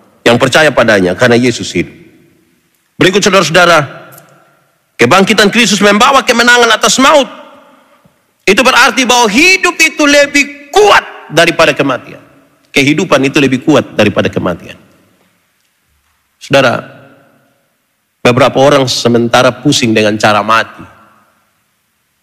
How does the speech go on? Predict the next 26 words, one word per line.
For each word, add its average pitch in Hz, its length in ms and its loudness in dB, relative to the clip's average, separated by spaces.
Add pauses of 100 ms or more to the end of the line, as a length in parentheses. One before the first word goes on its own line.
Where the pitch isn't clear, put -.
(540)
Padahal 117 240 2
yang 123 160 2
lebih 110 240 0
penting 113 320 0
itu 131 160 -2
cara 98 240 -4
hidup. 110 280 -4 (2000)
Saudara 135 400 2
biar 131 160 0
sementara 117 640 0
berdoa 117 400 0
baru 104 240 -4
mati, 110 480 -2 (720)
itu 113 160 0
tidak 107 320 -2
lebih 104 240 -4
baik 87 400 -2 (1040)
dari 107 240 0
orang 110 480 0
yang 92 240 -4
sementara 101 560 -2
jalan-jalan 101 560 -2
dan 87 160 -16
celaka 104 320 -2
kok 85 160 -16
mati. 104 300 -6